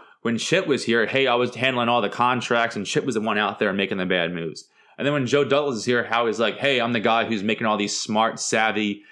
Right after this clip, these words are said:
trades and free agent acquisitions. The draft is all on Joe Douglas." Well, Howie, you've been the G M on and off for the past decade. At a certain point, the drafting and the lack thereof in terms of acquiring young,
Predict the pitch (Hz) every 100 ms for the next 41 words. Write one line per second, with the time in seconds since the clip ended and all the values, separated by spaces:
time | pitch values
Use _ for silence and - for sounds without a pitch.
0 | - - - 143 135 131 117 123 110 98
1 | 90 - _ _ _ _ _ _ _ -
2 | 135 143 151 135 135 127 120 110 123 127
3 | 127 127 110 - - 110 110 113 113 107
4 | 101 95 90 92 - 90 - - - -
5 | 180 202 156 156 143 135 135 120 101 101
6 | 98 90 87 90 - - 135 123 110 95
7 | 95 - 101 101 98 92 - 78 - -
8 | - - _ _ _ _ _ _ _ 147
9 | 165 - 202 147 156 160 127 104 120 139
10 | 135 - 113 - - _ _ _ _ _
11 | _ _ - 120 117 127 139 - 123 117
12 | 107 101 82 110 117 104 101 101 - 117
13 | 110 110 101 98 107 107 104 101